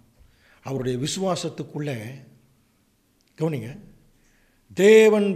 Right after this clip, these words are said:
பேர்ல வைத்திருந்த விசுவாசத்துக்குள்ள ஒரு முக்கியமான விஷயம் அடங்கியிருந்தது. அவரால ஏன் தேவனுக்கென்று ஈசாக்க பலி கொடுக்க முன் வர முடிஞ்சது தெரியுங்களா?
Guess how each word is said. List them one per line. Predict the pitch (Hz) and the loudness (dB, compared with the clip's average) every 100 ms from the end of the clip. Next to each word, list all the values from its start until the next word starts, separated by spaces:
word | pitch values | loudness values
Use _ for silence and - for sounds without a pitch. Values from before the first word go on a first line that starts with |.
| 139 | -2
பேர்ல | 190 208 190 185 | 0 2 0 -2
வைத்திருந்த | 160 185 - 185 175 165 | -2 -2 -4 -8 -6 -6
விசுவாசத்துக்குள்ள | 165 165 185 170 - 143 156 156 151 139 - - _ | -6 -6 -4 -4 -6 -12 -8 -4 -4 -4 -10 -20 _
ஒரு | 135 131 | -6 -4
முக்கியமான | 139 147 175 165 170 170 175 185 185 | -6 -6 -4 -2 -2 -2 -2 -2 -2
விஷயம் | 165 151 170 151 | -4 -4 -6 -6
அடங்கியிருந்தது. | 151 139 135 120 113 76 - _ _ _ _ _ _ _ _ _ | -6 -6 -8 -8 -12 -16 -20 _ _ _ _ _ _ _ _ _
அவரால | 139 156 190 254 277 233 | 0 4 6 6 8 8
ஏன் | 208 262 202 | 8 6 6
தேவனுக்கென்று | 190 247 233 226 220 - 214 214 214 | 8 8 8 4 2 2 2 2 0
ஈசாக்க | 214 - 214 214 180 135 | 0 0 0 0 -6 -4
பலி | 185 196 | -4 -2
கொடுக்க | 180 - 175 | -4 -6 -8
முன் | 147 214 226 | -4 -2 0
வர | 196 | 0
முடிஞ்சது | 180 156 160 156 120 | 0 -4 -8 -8 -8
தெரியுங்களா? | 135 120 139 | -10 -10 -12